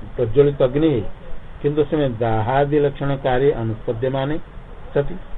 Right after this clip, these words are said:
कार्य है दाह स्फोट आदि, कार्य जो नहीं उत्पन्न नहीं होता है तो लोक निश्चय हो जाता है। मंत्रादि प्रतिबंधता, मंत्रादि नाम शक्ति प्रतिबंधक स्यात्, मंत्र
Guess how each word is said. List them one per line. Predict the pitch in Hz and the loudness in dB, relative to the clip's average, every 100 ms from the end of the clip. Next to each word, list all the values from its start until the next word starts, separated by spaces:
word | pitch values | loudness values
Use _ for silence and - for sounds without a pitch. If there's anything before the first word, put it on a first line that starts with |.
| - - - - - - - | -8 -10 -12 -14 -16 -10 -4
कार्य | 117 127 | 0 2
है | 127 | 2
दाह | 117 127 135 | 2 2 2
स्फोट | 165 160 - 135 135 | 0 -6 -6 -4 2
आदि, | 139 151 185 - - - - | 4 2 -2 -8 -14 -14 -6
कार्य | 123 131 143 | 0 4 6
जो | 147 | 4
नहीं | 127 113 135 | 4 0 -2
उत्पन्न | 120 - 143 135 | -4 -2 0 0
नहीं | 117 117 | -2 -2
होता | 123 - 101 | -2 -2 -2
है | 117 160 160 - - - - - - - - - - - 120 | -2 -4 -6 -14 -12 -6 -4 -4 -12 -16 -16 -16 -14 -10 -4
तो | 104 101 101 - - 113 107 | -2 -2 -6 -10 -8 -4 -2
लोक | 113 117 | -2 -4
निश्चय | 135 113 151 | -4 0 2
हो | 147 | 4
जाता | 156 147 185 | 4 2 2
है। | |
मंत्रादि | 139 117 110 117 113 | 0 -2 -2 0 0
प्रतिबंधता, | - 107 151 151 156 165 190 - - - - - - 120 | -2 -2 0 0 2 0 -4 -8 -14 -14 -14 -14 -6 -4
मंत्रादि | 123 123 127 120 110 110 | -2 -2 0 0 0 0
नाम | 104 117 147 208 233 - - - - | 0 0 0 0 -4 -12 -14 -16 -10
शक्ति | 123 110 147 | -8 -6 -6
प्रतिबंधक | 139 117 131 135 143 151 160 | -4 -4 0 2 2 2 0
स्यात्, | 175 151 147 160 170 95 - - - - | 0 -2 0 0 -2 -6 -12 -14 -14 -8
मंत्र | 120 131 - 123 120 120 | -2 -2 -2 0 -2 -2